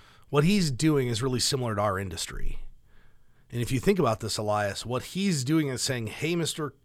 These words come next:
College Athlete, maybe you don't have the time, the desire, and the knowledge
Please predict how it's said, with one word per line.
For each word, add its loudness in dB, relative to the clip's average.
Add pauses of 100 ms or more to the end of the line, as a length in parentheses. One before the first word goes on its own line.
College 0
Athlete, -2 (1300)
maybe 2
you 2
don't 4
have 0
the -4
time, -2
the -4
desire, 0
and -4
the -4
knowledge -4